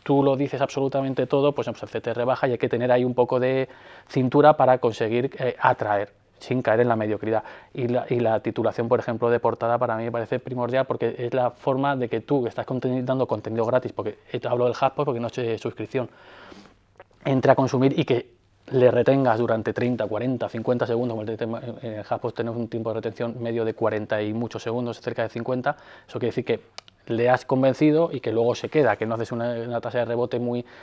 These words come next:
muy temprana, lo cual crea frustración y, y enfada,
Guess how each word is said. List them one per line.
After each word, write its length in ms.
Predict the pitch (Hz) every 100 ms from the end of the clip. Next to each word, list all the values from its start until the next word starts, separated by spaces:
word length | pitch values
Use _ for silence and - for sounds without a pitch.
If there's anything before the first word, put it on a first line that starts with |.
| - -
muy 160 | 123 120
temprana, 420 | 123 120 123 135
lo 140 | 123
cual 180 | 113 120
crea 160 | 123 117
frustración 560 | 131 - 117 127 127
y, 380 | 123 113 113 110
y 160 | 117 117
enfada, 420 | 113 - 127